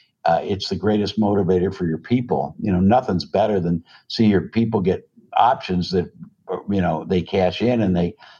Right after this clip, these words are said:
send their kids to college or they, you know, buy themselves a home. And so it's just when, when your, when your industry's growing and your stock is growing, uh, it's, it's wonderful.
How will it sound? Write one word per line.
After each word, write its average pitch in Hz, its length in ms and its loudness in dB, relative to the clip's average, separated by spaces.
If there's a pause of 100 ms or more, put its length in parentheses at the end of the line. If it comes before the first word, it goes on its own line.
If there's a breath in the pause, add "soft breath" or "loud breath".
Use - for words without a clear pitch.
send 101 240 0
their 90 80 2
kids 90 280 -2
to - 100 -8
college 113 640 2
or 85 120 -2
they, 78 320 -6
you 92 140 -6
know, 80 120 -4
buy 92 280 2
themselves 85 420 -4
a 82 60 -6
home. 131 340 -2 (440 soft breath)
And 127 120 -6
so 135 220 0
it's - 180 -4
just - 280 -6 (400)
when, 135 340 -2 (100)
when 127 160 2
your, 120 320 2
when 127 160 2
your 123 180 4
industry's 170 480 0
growing 110 800 2
and 90 240 0
your 82 340 -2 (380 soft breath)
stock 143 420 0
is 120 160 -4
growing, 98 640 0 (100)
uh, 80 340 4 (100)
it's, 104 180 -4 (180)
it's 92 460 -8
wonderful. 123 460 0